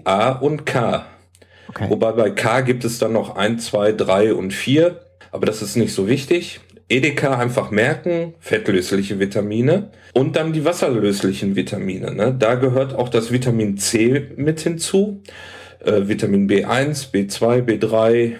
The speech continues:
Speaker 1: B sechs, B zwölf. Das sind die wasserlöslichen Vitamine.
Speaker 2: Mhm.
Speaker 1: Das ist schon mal ein ganz großer Unterschied, weil das eben für die Aufnahme wichtig ist, gerade bei den fettlöslichen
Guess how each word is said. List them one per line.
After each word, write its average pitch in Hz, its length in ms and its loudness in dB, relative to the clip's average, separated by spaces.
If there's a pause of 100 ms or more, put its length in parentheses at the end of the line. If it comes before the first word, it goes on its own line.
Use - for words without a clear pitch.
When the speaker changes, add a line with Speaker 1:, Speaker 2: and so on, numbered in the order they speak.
(140)
Speaker 1:
B 104 120 2
sechs, 113 680 -2
B 107 160 2
zwölf. 117 680 0 (760)
Das 107 220 0
sind 127 180 0
die 131 80 0
wasserlöslichen 98 920 -4
Vitamine. 95 600 -10 (260)
Speaker 2:
Mhm. - 220 -2 (440)
Speaker 1:
Das - 200 0
ist 123 80 2
schon 131 160 0
mal 131 120 2
ein 127 80 4
ganz 123 260 2
großer 123 340 0
Unterschied, 165 560 0
weil 113 100 4
das 127 220 0
eben 120 240 0
für 127 120 -2
die 110 120 0
Aufnahme 117 580 2
wichtig - 340 0
ist, - 260 -4
gerade 113 260 2
bei 107 160 4
den 101 200 2
fettlöslichen 151 1300 -2